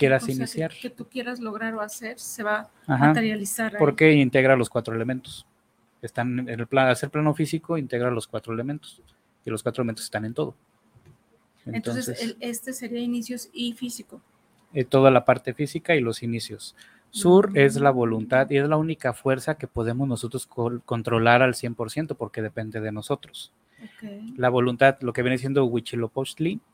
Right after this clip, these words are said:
Speaker 1: es la voluntad, es la fuerza del guerrero, pero no es un guerrero para pelear con, con la vida y la sociedad, sino es un guerrero que nos va a ayudar a tener autocontrol, que nos va a ayudar a modular nuestra vibración, pero también nos va a ayudar a que se fortalezca la voluntad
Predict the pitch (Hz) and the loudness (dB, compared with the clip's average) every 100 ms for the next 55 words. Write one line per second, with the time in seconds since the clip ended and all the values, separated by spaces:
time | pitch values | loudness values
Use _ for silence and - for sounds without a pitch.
0 | _ 123 113 120 117 117 120 - 135 135 | _ -6 -2 -2 -2 -6 -6 2 4 4
1 | 120 120 - - 120 113 123 120 127 120 | -2 -8 -10 -6 -4 -2 -4 -4 -4 -2
2 | 117 113 117 127 - 117 117 120 127 123 | -4 -4 -2 -2 -4 -4 -2 -2 -2 0
3 | 123 127 123 107 - 104 110 120 120 - | 0 0 0 -2 -4 -4 2 4 2 -6
4 | 104 104 _ _ _ _ _ 107 104 107 | -16 _ _ _ _ _ _ -10 -8 -2
5 | 123 123 117 107 107 104 110 113 120 113 | 0 2 0 -2 -8 -14 -8 -8 -8 -12
6 | 113 135 135 131 131 135 117 110 117 123 | -10 -8 -4 -2 -2 -2 -6 -4 -4 0
7 | 120 123 - 107 113 113 113 - 107 104 | 0 0 -4 -6 -4 -4 -8 -18 -18 -14
8 | 113 117 117 _ - - _ - 117 110 | -4 -2 -4 _ -20 -20 _ -12 -8 -2
9 | 113 120 123 123 127 127 113 107 104 107 | -2 0 2 2 2 0 0 -4 -8 -12
10 | 123 127 123 120 120 120 _ _ 123 117 | -4 0 0 4 4 2 _ _ -8 -8
11 | - 110 110 110 110 - 123 156 - - | -4 -4 -2 -2 -4 0 -2 -2 -12 -20
12 | - _ 120 113 117 123 123 120 120 120 | -20 _ -2 0 0 0 0 0 0 0
13 | 123 113 - 104 107 107 107 107 - 123 | -2 -6 -12 -10 -10 -6 -6 -6 -6 -6
14 | 107 104 104 101 120 | -4 -6 -8 -2 -2